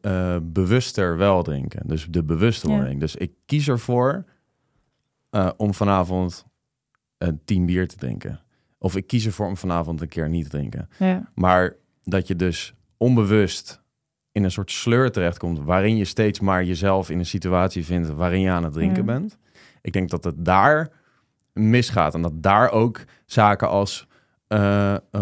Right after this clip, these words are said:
Speaker 1: onbewust alcoholisme en dergelijke. Want
Speaker 2: Ja.
Speaker 1: op een gegeven moment raak je gewoon gewend aan die, aan die, nou ja, die verdoving die we net
Speaker 2: Ja, maar
Speaker 1: bespraken.
Speaker 2: je zegt, eh, bewust drinken. Eh, ik spreek uit eigen,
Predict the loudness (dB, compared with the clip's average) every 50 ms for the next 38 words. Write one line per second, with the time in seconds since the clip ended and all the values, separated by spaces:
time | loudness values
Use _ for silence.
0 | -2 2 2 2 4 4 4 2 2 0 0 0 0 0 0 0 0 0 2 0
1 | 0 0 -2 -2 0 0 2 2 2 0 0 -2 -4 -4 -4 -2 -2 0 2 4
2 | 4 4 2 0 0 0 2 2 4 4 4 4 4 4 4 4 2 0 -2 -4
3 | -4 -2 -2 -2 0 0 2 2 2 0 -2 -2 -2 -2 0 0 0 0 -2 -4
4 | -4 -4 -2 0 0 0 0 0 0 -2 -4 -8 -8 -4 -2 -2 -2 -2 -2 -2
5 | -2 -2 -2 -4 -6 -8 _ _ _ _ _ -2 -2 -2 0 0 0 2 2 2
6 | 2 0 0 -2 -6 -8 -6 -2 0 2 2 2 0 -2 -4 -10 -10 -6 -4 -2
7 | 0 0 0 0 -2 -2 -2 -2 -2 0 2 2 2 2 0 -2 -8 -6 -2 2
8 | 2 4 2 2 0 0 -2 -4 -6 _ -18 -20 -20 _ _ _ _ _ _ 0
9 | 2 2 2 2 0 0 0 0 0 0 -2 -2 -2 -4 -6 -14